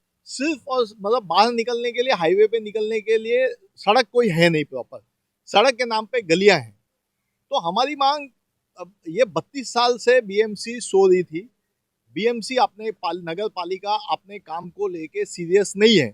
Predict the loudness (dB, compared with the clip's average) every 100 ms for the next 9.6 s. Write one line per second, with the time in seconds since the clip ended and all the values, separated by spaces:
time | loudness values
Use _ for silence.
0 | _ _ _ _ _ -6 -4 -4 -4 -4
1 | -4 -4 -8 _ -10 -8 -8 -10 -10 -6
2 | -4 -4 -4 -6 -4 -6 -4 -2 0 2
3 | 0 -2 -10 -10 -12 -12 -4 0 2 2
4 | -2 -2 -8 -6 -4 -4 -6 _ _ _
5 | _ -20 -14 -6 -4 -4 -2 0 0 -6
6 | -8 -8 -8 -10 -10 -6 -6 -6 -10 -10
7 | -10 -8 -10 -14 -8 -6 -4 -4 -4 -2
8 | -4 -2 -8 -8 -6 -4 -2 -2 0 2
9 | 2 0 -6 -8 _